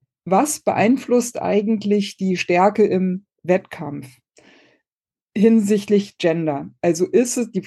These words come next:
äh, Frage im Hintergrund war, ist es tatsächlich so, dass zum Beispiel Trans-Frauen einen Trainingsvorteil haben gegenüber Cis-Frauen körperlich, ne, oder einen körperlichen Vorteil haben?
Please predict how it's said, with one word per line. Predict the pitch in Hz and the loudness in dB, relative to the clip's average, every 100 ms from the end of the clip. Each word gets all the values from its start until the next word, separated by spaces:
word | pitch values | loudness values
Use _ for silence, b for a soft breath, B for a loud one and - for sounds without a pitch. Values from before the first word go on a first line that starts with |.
| - | -6
äh, | - 202 202 | -2 -2 -2
Frage | 190 208 | 0 2
im | 220 | 2
Hintergrund | 190 269 262 220 214 | 2 2 0 -2 -2
war, | 202 202 | -2 -2
ist | 202 | -6
es | 208 | -8
tatsächlich | - 180 233 240 220 202 | -4 0 2 2 0 -4
so, | 202 208 214 | 0 2 2
dass | 190 - | 0 0
zum | 196 | -4
Beispiel | 175 190 196 190 180 | 0 -2 -2 0 0
Trans-Frauen | - 180 175 165 - - 175 233 240 240 | 0 -4 -4 -6 -8 0 2 4 4 2
einen | 185 | -4
Trainingsvorteil | - 202 214 202 - 185 180 185 175 | -2 0 0 -2 0 -2 2 0 0
haben | 170 170 180 180 | 0 0 0 -4
gegenüber | 160 175 175 175 180 170 170 | -2 -2 -2 -2 0 0 0
Cis-Frauen | - 160 - - _ _ _ - 165 151 143 143 - | 0 -2 -2 -12 _ _ _ -8 0 0 0 -4 0
körperlich, | 175 151 160 135 131 127 | 2 4 2 0 -2 -6
ne, | 160 202 165 | -2 -2 0
oder | 160 151 | -2 -4
einen | 151 | -6
körperlichen | 151 170 165 147 143 | -4 -2 -2 -4 -6
Vorteil | 147 135 147 143 | -4 -4 -6 -8
haben? | 131 | -10